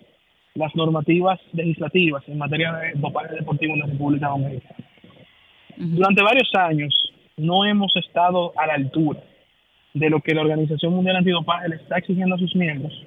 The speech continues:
Speaker 1: en, no solamente en control de políticas de antidopaje, pero también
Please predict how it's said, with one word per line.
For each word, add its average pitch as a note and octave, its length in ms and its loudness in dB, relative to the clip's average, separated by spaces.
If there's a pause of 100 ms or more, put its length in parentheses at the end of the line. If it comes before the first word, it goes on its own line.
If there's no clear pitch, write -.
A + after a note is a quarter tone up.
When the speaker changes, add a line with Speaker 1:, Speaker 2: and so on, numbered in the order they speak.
(400)
Speaker 1:
en, E3+ 300 2
no F3 100 0
solamente G3+ 440 2
en G3 100 2
control F3+ 480 0 (160)
de D#3 100 -6
políticas E3+ 560 0
de F#3 60 -4
antidopaje, F3 500 2
pero D#3 180 -4
también F3 380 -2